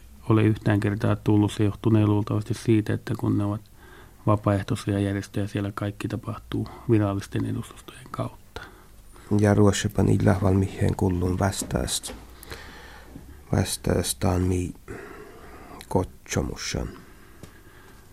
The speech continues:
Speaker 1: Mutta meidän täytyy Kalottialueella jatkaa voimakkaasti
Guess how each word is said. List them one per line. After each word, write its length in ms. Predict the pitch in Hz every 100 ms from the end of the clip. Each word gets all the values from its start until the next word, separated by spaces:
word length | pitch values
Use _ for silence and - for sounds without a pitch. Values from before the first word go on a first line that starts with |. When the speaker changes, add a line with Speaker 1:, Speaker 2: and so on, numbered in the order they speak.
| - - - - 147
Speaker 1:
Mutta 220 | 117 -
meidän 220 | 113 110
täytyy 340 | 107 113 107 110
Kalottialueella 800 | - 113 104 113 107 107 104 104
jatkaa 560 | 104 101 - - 101
voimakkaasti 720 | 104 101 98 - - 104 -